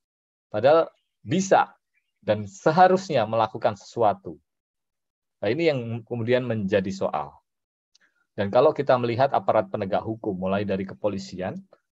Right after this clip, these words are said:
Mabes Polri terakhir mengatakan tidak ada bukti baru. Padahal,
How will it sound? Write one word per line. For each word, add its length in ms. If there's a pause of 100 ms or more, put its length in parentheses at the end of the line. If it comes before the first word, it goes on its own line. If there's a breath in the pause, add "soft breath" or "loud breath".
(640)
Mabes 320
Polri 400
terakhir 400
mengatakan 480
tidak 320
ada 160
bukti 320
baru. 400 (1120)
Padahal, 800